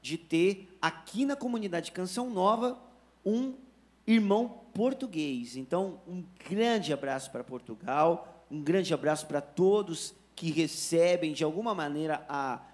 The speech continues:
a evangelização da Canção Nova. Deus abençoe a cada um de vocês. Chay,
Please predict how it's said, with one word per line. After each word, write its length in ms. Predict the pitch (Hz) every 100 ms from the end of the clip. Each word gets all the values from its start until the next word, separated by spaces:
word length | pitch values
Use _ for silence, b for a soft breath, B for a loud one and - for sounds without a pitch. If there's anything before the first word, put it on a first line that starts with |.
| B
a 100 | 143
evangelização 800 | 156 147 151 143 139 131 131 139
da 100 | 127
Canção 320 | 127 123 113
Nova. 320 | 113 131 143
Deus 240 | 135 147 147
abençoe 560 | 143 139 - 135 139 -
a 80 | 131
cada 680 | 139 - - 156 165 180 156 -
um 140 | 151
de 100 | 160
vocês. 540 | 160 175 - 107 101 - b b
Chay, 500 | - 202 202 139 101